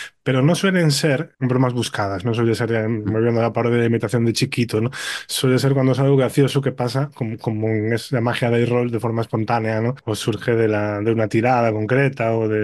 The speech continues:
Speaker 1: de la
Speaker 2: También.
Speaker 1: narración, ¿no?
Speaker 2: Totalmente. Yo me acuerdo en una partida de Pendragón con David, rolero viejo,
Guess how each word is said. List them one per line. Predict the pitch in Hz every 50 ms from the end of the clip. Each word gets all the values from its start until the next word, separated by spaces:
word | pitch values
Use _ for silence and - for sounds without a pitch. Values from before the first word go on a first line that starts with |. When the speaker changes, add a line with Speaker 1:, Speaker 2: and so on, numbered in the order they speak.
| 104 104
Speaker 1:
de | 104
la | 113
Speaker 2:
También. | 107 107 107 104 104 104
Speaker 1:
narración, | 107 107 101 101 95 - 120 110 107 104 104
¿no? | 117 131 139 139 - _
Speaker 2:
Totalmente. | - - - 113 87 87 87 87 - -
Yo | - 92
me | 101
acuerdo | 101 95 104 101 101 101 98 - -
en | 85 85 87
una | 92 95 92 92
partida | - 95 95 92 101 101 98 98
de | 98 98
Pendragón | 92 98 95 95 87 87 90 104 113 110
con | - 90 87
David, | 85 82 85 98 110 110
rolero | 98 87 85 82 82 82
viejo, | 85 95 107 - - -